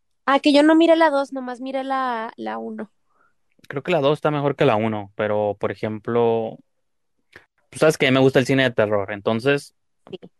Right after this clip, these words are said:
Speaker 2: pues el cine de terror usualmente siempre mencionamos los monstruos.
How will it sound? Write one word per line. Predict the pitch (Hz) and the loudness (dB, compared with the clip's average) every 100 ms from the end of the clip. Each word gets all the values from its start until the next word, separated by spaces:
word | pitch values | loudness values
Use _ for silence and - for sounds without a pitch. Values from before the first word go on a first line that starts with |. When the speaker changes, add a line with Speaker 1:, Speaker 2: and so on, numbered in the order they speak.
| _ _ _ _ _ _ _ _ _ _ _ _ _ _ - | _ _ _ _ _ _ _ _ _ _ _ _ _ _ -2
Speaker 2:
pues | 156 135 | 0 2
el | 143 | 2
cine | 131 170 | 4 4
de | 196 | 4
terror | 143 135 170 | 4 6 4
usualmente | 165 160 147 156 170 | 4 4 2 2 0
siempre | 156 151 160 165 | 2 2 4 4
mencionamos | 143 123 117 120 135 | 4 2 0 2 2
los | 139 113 | 2 2
monstruos. | 113 117 - 131 131 123 - - - | 2 2 2 2 2 2 -8 -20 -20